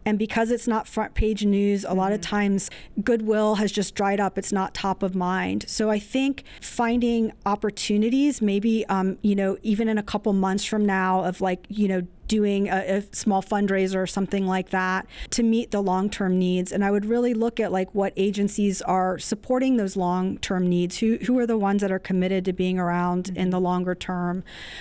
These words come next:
Speaker 1: Um, I know the, the governor's office is, um, you know, work to put stuff out with people who have homes available for rent and things like that. I think all that's important, um, is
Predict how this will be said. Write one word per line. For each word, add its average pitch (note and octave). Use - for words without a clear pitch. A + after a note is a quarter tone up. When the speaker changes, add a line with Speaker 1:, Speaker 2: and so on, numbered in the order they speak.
Speaker 1:
Um, G3+
I G#3+
know A3+
the, G#3
the G#3
governor's G3+
office G3+
is, F#3+
um, F#3
you G3+
know, F3+
work G3
to G#3
put -
stuff -
out G3
with F#3
people G3
who G3
have F3+
homes B3
available G#3+
for G3+
rent G3
and F#3
things G3
like F#3
that. F#3+
I G#3
think A#3
all G3+
that's G#3
important, F#3
um, F3+
is G3+